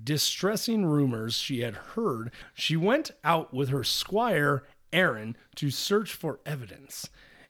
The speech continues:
At a Rocks monastery, they found a gri-,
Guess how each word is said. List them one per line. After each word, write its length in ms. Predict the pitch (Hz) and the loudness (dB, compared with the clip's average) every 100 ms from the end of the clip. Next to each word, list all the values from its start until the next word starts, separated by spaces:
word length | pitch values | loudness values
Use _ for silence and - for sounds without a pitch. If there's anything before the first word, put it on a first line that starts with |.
| - | -8
At 100 | 131 | -4
a 120 | 127 123 | -2 -2
Rocks 720 | 117 147 202 247 - - - - | 0 2 2 -2 -6 -6 -6 -8
monastery, 1000 | 123 120 139 180 165 - - 104 104 104 | -6 -2 0 2 0 -2 -6 -8 -8 -8
they 180 | 113 110 | -8 -6
found 480 | 143 131 127 131 | -2 -2 0 -2
a 520 | - 117 110 107 107 101 | -4 -6 -4 -4 -8 -10
gri-, 920 | 110 104 101 107 113 110 107 110 190 | -16 -14 -12 -10 -8 -8 -8 -4 -4